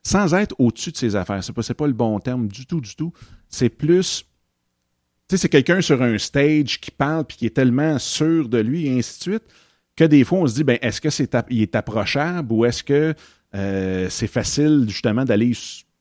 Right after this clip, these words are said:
demander quelque chose, soutirer des, des conseils ou quoi que ce soit. Puis, euh, bon, le, le monde le sait parce que j'ai même mis une photo sur le, sur le site, euh, dans la dernière semaine.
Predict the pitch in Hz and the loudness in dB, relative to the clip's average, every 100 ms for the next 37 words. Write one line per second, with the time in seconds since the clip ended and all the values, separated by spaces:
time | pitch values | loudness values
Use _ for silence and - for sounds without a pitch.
0 | _ - 110 123 127 113 120 156 117 117 | _ -6 0 2 2 0 -2 -2 0 0
1 | - 135 127 - 117 - 110 101 139 131 | -2 -4 -4 -4 -4 -2 -2 0 -2 2
2 | 113 101 - _ 120 113 120 110 - 143 | 2 2 -4 _ 0 0 0 0 0 -2
3 | 131 120 - 107 - 170 165 127 - - | 0 -2 0 -2 0 -4 2 0 0 -16
4 | _ _ _ _ _ _ 107 82 87 _ | _ _ _ _ _ _ -8 -8 -10 _
5 | 117 120 107 - 120 143 151 135 156 170 | 2 4 4 4 6 8 8 8 6 4
6 | 135 110 120 139 135 151 127 139 123 170 | 4 4 4 6 6 4 4 2 2 2
7 | 165 139 117 107 107 120 117 104 - 160 | 2 2 4 4 2 0 2 2 2 -2
8 | - 110 92 90 87 87 80 80 - _ | 0 0 0 0 -2 -4 -6 -10 -16 _
9 | - 113 110 110 110 127 135 - 107 131 | -10 -2 2 4 4 4 2 2 2 2
10 | 180 175 | 2 -2